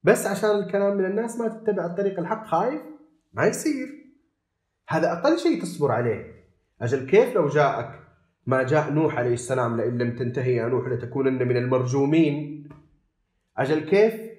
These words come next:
لما يمكرون به فيقول: "اجمعوا أمركم وشركاءكم ثم لا يكن أمركم عليكم غمة ثم اقضوا إلي ولا تنظرون".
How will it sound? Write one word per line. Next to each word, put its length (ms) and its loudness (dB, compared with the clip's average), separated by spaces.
لما 540 2
يمكرون 580 4
به 240 2
فيقول: 680 -2
"اجمعوا 460 6
أمركم 360 0
وشركاءكم 760 -2
ثم 160 -2
لا 120 2
يكن 240 -2
أمركم 380 -4
عليكم 380 -2
غمة 520 0
ثم 160 0
اقضوا 320 0
إلي 200 0
ولا 240 -2
تنظرون". 580 -6